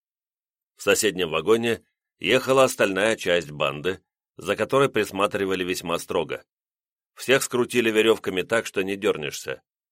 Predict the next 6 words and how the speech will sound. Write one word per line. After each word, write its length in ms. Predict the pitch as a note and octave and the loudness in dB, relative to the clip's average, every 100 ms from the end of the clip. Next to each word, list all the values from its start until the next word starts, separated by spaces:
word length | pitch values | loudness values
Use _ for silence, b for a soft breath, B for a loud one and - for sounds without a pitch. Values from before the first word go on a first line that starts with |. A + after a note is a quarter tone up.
| _ _ _ | _ _ _
При 140 | D2+ E2+ | -4 0
малейшей 440 | G2 A#2 A#2+ A2 | 2 2 0 -2
попытке 460 | G#2 - A2 - F2 | -2 0 -4 -4 -4
побега — 560 | D#2+ E2+ G#2+ A2+ G2+ _ _ | 0 0 4 2 2 _ _
в 140 | D2+ | -2
расход. 540 | F#2 G#2+ - - - | 2 2 0 -6 -6